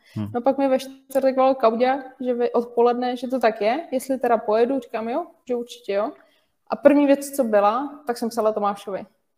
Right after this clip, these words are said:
Speaker 2: protože
Speaker 1: Hm.
Speaker 2: už vlastně minulej rok, eh, v Kutné Hoře jsem mu psala, že jestli postoupím do hlavní soutěže, tak jdeme hrát spolu. On říká: „OK“, protože s tím nepočítal. <laughs> Takže říká:
Speaker 1: Mhm.
Speaker 2: „OK, jo, do toho půjdu.“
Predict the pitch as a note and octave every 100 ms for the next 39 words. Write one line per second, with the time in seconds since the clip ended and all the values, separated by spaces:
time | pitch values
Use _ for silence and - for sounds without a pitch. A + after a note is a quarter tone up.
0 | _ - A3+ A#3 A3+ - - - - A3+
1 | A#3 - B3+ A#3+ A#3 A3 A3 A3 G#3+ G#3
2 | A3 A3 - A#3+ A3 A3 A3 - - A#3
3 | A3+ A3 A3 C4 - _ _ _ - A#3+
4 | A#3+ A#3+ A#3+ A3+ A3 A3+ A3+ A3+ A3+ -
5 | B3 B3+ B3 - B3 B3 B3+ A#3+ A#3 A#3
6 | A#3+ B3+ B3 B3 A#3+ B3+ C4+ C4+ C4+ A#3
7 | A#3 A#3 A#3 A#3 A3 A3 - G3+ G#3 -
8 | G3+ G#3 G#3+ G#3 G#3 A3 _ - A#3 A#3+
9 | B3 A3+ A#3+ A#3 A#3+ A3 A#3 - - -
10 | _ - - - A#3+ B3 A3 A#3+ A#3+ B3+
11 | B3 C4+ C4 B3+ C4 C4 B3+ B3